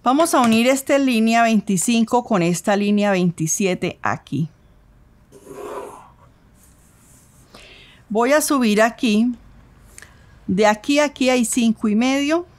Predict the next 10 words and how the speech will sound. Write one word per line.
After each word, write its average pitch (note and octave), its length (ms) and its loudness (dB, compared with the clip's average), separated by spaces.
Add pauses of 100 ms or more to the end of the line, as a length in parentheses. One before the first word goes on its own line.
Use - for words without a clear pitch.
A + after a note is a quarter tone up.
(380)
Pues F3 260 -4
entonces F3 500 -2
aquí A#3+ 320 -4
también A#3+ 480 0
voy F#3+ 200 -2
a G#3+ 100 0
subir A#3 500 -2 (500)
cinco A#3 640 -2
punto F#3 440 -2
cinco. - 480 -6